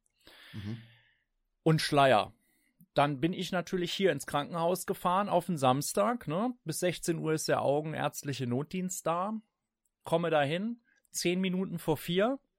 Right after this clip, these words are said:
Speaker 2: Und die Sprechstundenhilfe ruft den Augenarzt an. „Ja, hier steht jemand, der sieht Schleier und, äh, äh, nehmen Sie den noch dran?“ „Nee, nehmen wir nicht mehr.“ Wo ich mir dann sage, das Krankenhaus Braunschweig,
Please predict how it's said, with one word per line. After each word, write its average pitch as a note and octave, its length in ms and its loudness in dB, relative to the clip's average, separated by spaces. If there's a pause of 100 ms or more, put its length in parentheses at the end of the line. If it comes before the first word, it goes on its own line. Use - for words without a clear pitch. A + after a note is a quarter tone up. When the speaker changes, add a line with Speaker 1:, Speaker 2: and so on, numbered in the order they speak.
(840)
Speaker 2:
Und D#3+ 200 -4
die E3 80 0
Sprechstundenhilfe F3 760 0
ruft E3+ 300 -4
den D3+ 100 0
Augenarzt E3 600 0
an. D#3+ 240 -4
„Ja, D3+ 180 -4
hier D3 320 -4
steht D3 280 -6
jemand, C#3 320 -2
der C3 120 -2
sieht C3 220 -8
Schleier C#3 600 4
und, B2 320 -6
äh, A#2 720 0
äh, A#2 40 -6
nehmen D#3 260 0
Sie F#3+ 120 4
den F3 220 2
noch D#3+ 160 2
dran?“ G3+ 440 2 (680)
„Nee, C3+ 320 6
nehmen A#2+ 240 -2
wir A#2 100 0
nicht G#2+ 240 -6
mehr.“ G#2 260 -10 (1600)
Wo D3 120 4
ich D3+ 120 0
mir E3 120 4
dann D3 180 4
sage, D#3+ 580 2
das D3 220 -2
Krankenhaus G#3+ 580 -2
Braunschweig, D#3 800 -6